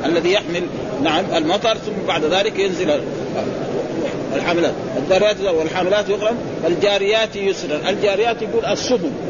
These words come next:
ها؟ الذي تمخر إيه؟ البحر. نعم. وكذلك "والمدبرات" هو الملائكة. هذا. "ولله أن يقسم بخلقه ما شاء"،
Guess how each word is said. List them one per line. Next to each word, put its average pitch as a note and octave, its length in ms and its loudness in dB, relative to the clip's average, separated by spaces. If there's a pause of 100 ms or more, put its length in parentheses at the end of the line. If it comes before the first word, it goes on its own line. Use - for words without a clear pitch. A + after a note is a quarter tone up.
(460)
ها؟ F#3+ 240 2
الذي F3+ 240 4
تمخر G3 380 2
إيه؟ F#3 220 4 (340)
البحر. E3 400 0 (600)
نعم. D#3+ 240 0 (340)
وكذلك G#3 800 2
"والمدبرات" F#3+ 640 0 (140)
هو A3 40 2
الملائكة. F#3 480 0 (520)
هذا. F#3 360 2 (400)
"ولله B3 500 2
أن G#3 100 0
يقسم A3+ 380 -2
بخلقه G3+ 520 0
ما F3 180 0
شاء"، D3 200 0